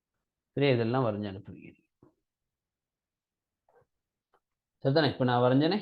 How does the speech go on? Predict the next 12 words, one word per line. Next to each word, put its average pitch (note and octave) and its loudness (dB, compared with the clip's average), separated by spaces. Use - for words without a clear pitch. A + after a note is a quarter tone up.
இது A#2 -6
மாதிரி. G#2 -8
ஆ? B2+ 0
ரைட். - 0
இப்ப C#3 0
கொஞ்சம் E3+ 0
நாங்க A#2+ -2
பார்த்துட்டு C#3 2
அடுத்த B2 -6
ஸ்டெப் C#3+ -4
போவோம். - -8
ம்? F3+ -8